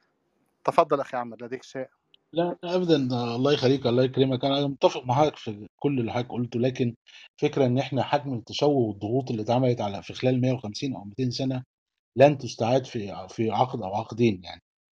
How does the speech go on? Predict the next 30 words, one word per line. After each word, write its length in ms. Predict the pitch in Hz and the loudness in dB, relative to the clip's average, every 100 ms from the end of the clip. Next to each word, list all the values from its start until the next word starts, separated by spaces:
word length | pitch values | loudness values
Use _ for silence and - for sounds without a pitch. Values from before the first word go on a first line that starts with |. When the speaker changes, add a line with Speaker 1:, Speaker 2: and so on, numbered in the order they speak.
| _ - - | _ -20 -4
Speaker 2:
ممكن 380 | 135 165 180 143 | 4 6 6 2
في 100 | 131 | 2
أقل 300 | 120 160 127 | 4 6 6
طبعًا 220 | 131 123 | 4 2
من 160 | 107 107 117 | 2 0 -2
رقم 260 | - 110 | 0 -2
المية 220 | 101 110 | -2 -4
وخمسين 360 | 117 107 101 123 | -4 -6 -6 -6
سنة، 240 | 127 131 | -2 0
لكن، 340 | 123 127 127 113 - _ _ _ | 0 2 0 -2 -6 _ _ _
آه، 20 | |
يعني، 720 | 104 101 107 104 104 107 92 | -10 -6 -6 -4 -4 -4 -6
آه، 380 | 101 101 107 117 - _ - | -8 -8 -4 -4 -4 _ -12
يعني 140 | 110 110 | -8 -6
نحاول 300 | - 160 156 | 4 6 8
نرفق 280 | 151 156 123 101 | 6 4 -2 2
ببعض 260 | 107 98 | 2 2
بس 240 | 101 107 - | -2 -6 -6
يعني 120 | 92 | 0
<laughs> 320 | - 180 143 | 0 4 4
قدر 80 | 139 | 4
المستطاع 600 | 120 113 - 113 135 110 | 2 -2 -4 0 2 2
يعني. 160 | 90 85 - - _ 110 | 0 -14 -20 -20 _ -4
ويعني 840 | 110 113 110 107 110 107 107 110 | -2 0 -2 -4 -6 -6 -6 -4
ده، 260 | 113 139 131 - | 2 2 0 -4
ده 140 | 120 | -8
الحقيقة 360 | 117 127 113 101 | -4 -4 -4 -6
ال-، 60 | |
اللي 680 | 107 113 117 117 117 117 123 | -8 -12 -14 -16 -16 -18 -16
عايزه. 280 | 87 92 - | -14 -14 -16